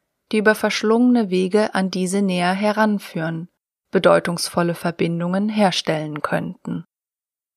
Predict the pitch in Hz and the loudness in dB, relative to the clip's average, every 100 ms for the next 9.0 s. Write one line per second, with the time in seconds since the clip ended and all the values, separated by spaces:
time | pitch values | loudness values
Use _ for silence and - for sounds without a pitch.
0 | _ _ _ _ _ _ _ _ _ _ | _ _ _ _ _ _ _ _ _ _
1 | _ _ - 208 - 226 247 269 254 208 | _ _ -4 -2 2 2 4 4 4 2
2 | - 214 226 - 240 196 - 180 185 - | 0 0 0 0 -2 -2 -2 0 0 0
3 | 233 - - 220 220 196 190 180 - 175 | -4 -4 -4 -2 0 2 2 -2 -4 -6
4 | 175 165 160 180 - _ _ _ _ _ | -6 -6 -8 -8 -12 _ _ _ _ _
5 | _ - 220 208 226 247 247 - 202 196 | _ -2 2 4 6 4 2 -2 -2 -2
6 | 196 190 180 - 180 180 180 190 214 226 | -2 0 -2 -2 -6 -2 0 0 0 -2
7 | 214 - 180 175 170 175 214 190 160 175 | -4 -2 -2 0 0 2 0 0 -2 -2
8 | 202 - - 196 - 156 151 - - | -4 -4 -2 -2 -4 -6 -6 -8 -14